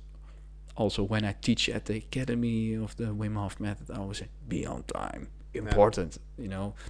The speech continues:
Speaker 1: Not, not only because it's, it's, it's good to be on time, but it's also, um, especially when you do outdoor activities, it's not nice to wait in the cold.
Speaker 2: Yeah.
Speaker 1: Um,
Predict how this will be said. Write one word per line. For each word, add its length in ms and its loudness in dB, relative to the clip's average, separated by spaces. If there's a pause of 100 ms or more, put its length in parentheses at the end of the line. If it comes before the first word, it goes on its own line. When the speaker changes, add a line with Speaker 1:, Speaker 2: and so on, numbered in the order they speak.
Speaker 1:
Not, 280 12
not 140 12
only 280 12
because 340 10
it's, 240 6
it's, 140 2
it's 160 0
good 240 6
to 80 4
be 200 8
on 160 4
time, 340 6
but 140 -4
it's 160 -4
also, 560 0 (1080)
um, 840 -2 (520)
especially 440 2
when 160 2
you 120 2
do 400 0
outdoor 720 2 (200)
activities, 840 -2
it's 180 -12
not 160 -6
nice 240 -2
to 80 -4
wait 320 -4
in 80 -8
the 60 -10
cold. 360 -10 (220)
Speaker 2:
Yeah. 120 -10 (1800)
Speaker 1:
Um, 520 12